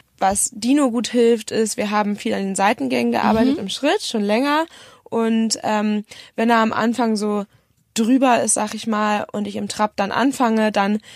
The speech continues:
Speaker 1: ähm, reite ich ihn ganz viel Schulter rein und Konterschulter rein, also auch mit dem Kopf raus und die Hinterhand rein,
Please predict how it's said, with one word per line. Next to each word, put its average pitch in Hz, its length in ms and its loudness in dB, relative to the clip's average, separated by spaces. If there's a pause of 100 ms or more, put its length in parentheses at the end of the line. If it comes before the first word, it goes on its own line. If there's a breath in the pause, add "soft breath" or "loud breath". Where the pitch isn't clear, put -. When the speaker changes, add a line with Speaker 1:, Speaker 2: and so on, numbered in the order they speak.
(200 loud breath)
Speaker 1:
ähm, 208 200 0
reite 202 280 0
ich - 60 -6
ihn 214 100 -4
ganz 220 240 0
viel 220 320 0 (340 soft breath)
Schulter 240 360 2
rein 220 440 4
und 208 260 -4
Konterschulter 226 680 0
rein, 202 260 -2
also - 220 -4
auch 190 120 -2
mit 202 120 -6
dem 202 80 -8
Kopf - 340 -8
raus 220 340 4
und - 160 -8
die 202 60 -4
Hinterhand 226 460 0
rein, 208 340 0